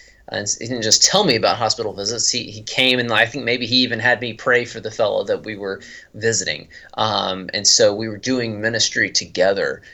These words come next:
And, you know, there could be a definite timeline, but it doesn't have to. Um,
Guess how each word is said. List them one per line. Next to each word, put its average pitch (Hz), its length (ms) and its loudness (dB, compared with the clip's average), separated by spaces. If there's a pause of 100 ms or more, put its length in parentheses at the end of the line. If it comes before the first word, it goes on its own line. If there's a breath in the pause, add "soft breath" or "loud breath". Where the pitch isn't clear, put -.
(340 loud breath)
And, 127 480 4
you 247 80 0
know, 180 220 4
there 160 160 2
could 156 280 0
be 135 160 -4
a 104 80 -2
definite 107 400 -4
timeline, 98 500 -6
but 101 120 -4
it 90 100 -6
doesn't 101 320 -4
have - 320 -4
to. 92 320 -6 (340 soft breath)
Um, 92 460 -6